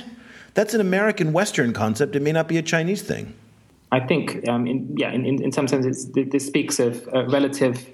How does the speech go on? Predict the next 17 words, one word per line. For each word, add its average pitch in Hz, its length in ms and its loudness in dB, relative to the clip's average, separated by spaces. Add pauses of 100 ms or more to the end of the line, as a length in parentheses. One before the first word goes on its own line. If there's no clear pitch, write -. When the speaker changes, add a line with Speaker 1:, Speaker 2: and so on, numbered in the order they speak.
Speaker 2:
I 135 60 0
would 135 120 2
emphasize 123 440 0
relative 131 400 2
inexperience 123 720 0
in, 123 180 2
in 123 140 2
China's 117 400 0
sort 113 180 0
of - 80 -12 (540)
diplomacy, 120 680 2
uh, 107 380 2
playbook, 120 600 -2
uh, 113 120 2
if 123 240 0
you 127 80 6
will. 117 320 2